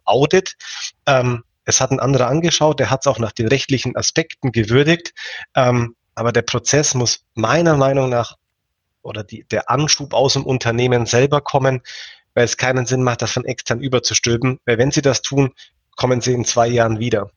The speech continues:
Das ist zumindest mein Erfahrungswert, weil dann hast du was geschrieben, das ist dann so ein bisschen fürs Management toll nach oben, wir haben da was, aber es lebt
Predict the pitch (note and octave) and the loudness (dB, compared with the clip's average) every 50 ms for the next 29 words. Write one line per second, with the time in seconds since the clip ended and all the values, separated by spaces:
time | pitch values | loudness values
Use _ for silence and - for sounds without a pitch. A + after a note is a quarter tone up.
0 | _ - A#2 A#2+ C3+ - - - C3 B2+ B2 B2 A2 - B2+ B2+ B2+ A#2+ - - | _ -8 -6 -4 -4 -2 0 0 0 0 0 0 0 2 2 2 2 2 2 2
1 | A#2+ A#2+ A#2 A#2 - - B2 B2 C3+ - - - - - - - _ - A#2+ A#2 | 0 0 0 0 -4 0 2 2 0 0 -2 -16 -18 -18 -20 -16 _ -2 0 2
2 | B2 A#2+ B2 F#2+ B2+ C3+ - - D3 B2+ C3 A#2 - - A2 - - B2+ D3 E3 | 2 0 -2 -2 -4 -2 -2 -2 0 0 0 0 0 -2 -2 0 0 -2 -2 -2
3 | F3+ F3+ F#3 F3+ E3 - B2 G#2+ - - - _ - F#3 C3 - - C#3 B2+ B2 | -2 -4 -4 -4 -4 -4 -4 -4 -4 -6 -8 _ -10 -4 -4 -2 0 0 0 0
4 | - C3+ B2+ A#2+ C3+ - - B2 A2+ - A#2 - - A#2+ B2+ C3+ C#3+ C#3 - - | 0 -2 -2 -2 -4 -4 -4 -6 -8 -8 -6 -4 -2 0 2 2 2 2 0 0
5 | B2 A#2 A2 - - - C3 C3+ C#3 C3 A#2 - - - D3 D3+ D3+ E3 D#3+ D3 | 0 -2 -2 -2 -2 0 2 2 4 2 2 0 0 -2 -2 0 0 0 -2 0
6 | B2+ A#2 G2 B2+ D#3 D#3 D3 C#3 B2+ C3+ C#3+ C#3 - - _ - - _ - - | 0 0 0 0 0 2 0 2 2 2 0 0 -2 -10 _ -20 -20 _ -6 -2
7 | A2 A#2 A#2 - - A#2 B2+ A#2+ | 0 0 0 0 -2 -2 -4 -4